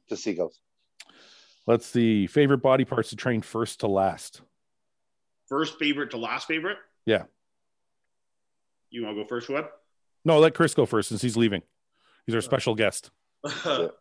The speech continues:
Speaker 4: Uh, let's see.
Speaker 3: Number one
Speaker 4: This is
Speaker 3: favorite.
Speaker 4: given that I'm healthy and nothing hurts.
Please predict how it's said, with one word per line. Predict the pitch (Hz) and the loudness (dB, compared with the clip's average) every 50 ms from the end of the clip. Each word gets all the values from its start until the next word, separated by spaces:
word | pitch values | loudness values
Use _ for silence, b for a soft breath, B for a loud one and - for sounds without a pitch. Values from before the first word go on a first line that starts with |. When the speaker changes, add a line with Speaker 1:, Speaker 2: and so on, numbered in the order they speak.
| _ _ _ _ _ _ _ | _ _ _ _ _ _ _
Speaker 4:
Uh, | 135 135 135 135 135 131 | -10 -8 -6 -6 -6 -6
let's | 131 139 139 - - - | -6 -10 -10 -12 -18 -20
see. | 131 120 107 101 87 87 _ _ _ _ _ _ _ _ _ _ _ _ _ _ _ _ | -18 -16 -16 -16 -18 -20 _ _ _ _ _ _ _ _ _ _ _ _ _ _ _ _
Speaker 3:
Number | 117 120 117 117 113 | -8 -6 -6 -6 -4
one | 113 127 170 | -2 -2 -4
Speaker 4:
This | - - | -2 -4
is | 196 190 | -6 -8
Speaker 3:
favorite. | 185 - - _ _ - | -8 -10 -16 _ _ -4
Speaker 4:
given | - 147 135 135 135 131 120 | -4 -2 -2 -4 -6 -6 -4
that | 117 113 107 107 | -4 -4 -4 -4
I'm | 104 101 101 | -6 -8 -10
healthy | 104 107 107 - - 107 | -8 -8 -8 -8 -10 -14
and | 101 98 | -14 -12
nothing | 95 90 - 101 92 95 | -14 -14 -16 -16 -18 -14
hurts. | - 92 98 135 - - - | -12 -10 -10 -10 -12 -14 -20